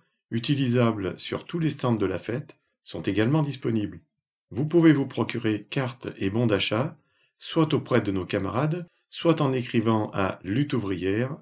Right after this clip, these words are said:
boîte postale deux cent trente-trois, soixante-quinze mille huit cent soixante-cinq, Paris, cedex dix-huit.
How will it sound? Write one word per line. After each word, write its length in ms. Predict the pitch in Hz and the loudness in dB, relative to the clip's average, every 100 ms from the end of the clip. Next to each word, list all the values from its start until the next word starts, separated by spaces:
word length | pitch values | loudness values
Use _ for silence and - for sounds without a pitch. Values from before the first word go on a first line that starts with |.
| _ | _
boîte 260 | 95 127 123 | -2 0 0
postale 580 | 117 - 113 98 87 - | -6 -6 -6 -6 -6 -6
deux 200 | 95 127 | -2 -2
cent 200 | 135 120 | -2 -4
trente-trois, 720 | - 95 - - 101 120 160 _ _ _ _ _ | -4 -6 -8 -6 -4 -4 -6 _ _ _ _ _
soixante-quinze 720 | - 127 127 117 113 107 98 | -8 -4 0 0 0 -2 -2
mille 360 | 101 98 87 - | -2 -4 -6 -10
huit 200 | 87 123 | -10 -8
cent 160 | 151 131 | -4 -4
soixante-cinq, 960 | 120 - 101 85 78 90 95 95 - - _ _ _ _ - | -6 -8 -8 -8 -6 -6 -8 -8 -14 -16 _ _ _ _ -4
Paris, 340 | 101 98 120 | -4 -4 -8
cedex 540 | - - 92 120 - 95 | -6 -4 0 0 -2 -6
dix-huit. 580 | 117 120 107 98 - | -4 -4 -6 -10 -14